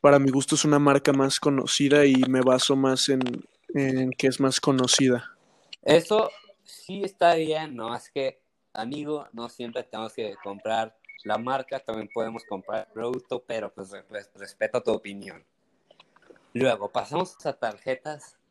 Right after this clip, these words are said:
Speaker 2: de video dedicadas, porque las gráficas, la verdad, las integradas, la verdad, pues, no son para videojuegos y, pues, aquí estamos armando una P C en su, en general gaming.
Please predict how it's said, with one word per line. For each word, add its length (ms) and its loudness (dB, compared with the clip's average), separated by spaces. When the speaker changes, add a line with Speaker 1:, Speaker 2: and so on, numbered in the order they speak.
Speaker 2:
de 180 -6
video 540 -8
dedicadas, 840 -4
porque 440 -4
las 320 -4
gráficas, 560 0
la 180 -4
verdad, 520 -4
las 180 -6
integradas, 680 -6
la 100 -6
verdad, 320 -10
pues, 280 -14
no 140 -8
son 180 -10
para 180 -2
videojuegos 600 -4
y, 80 -10
pues, 240 -10
aquí 440 -10
estamos 400 -6
armando 380 -6
una 180 -8
P 220 -6
C 280 -4
en 280 -10
su, 300 -8
en 140 -4
general 440 -2
gaming. 420 -6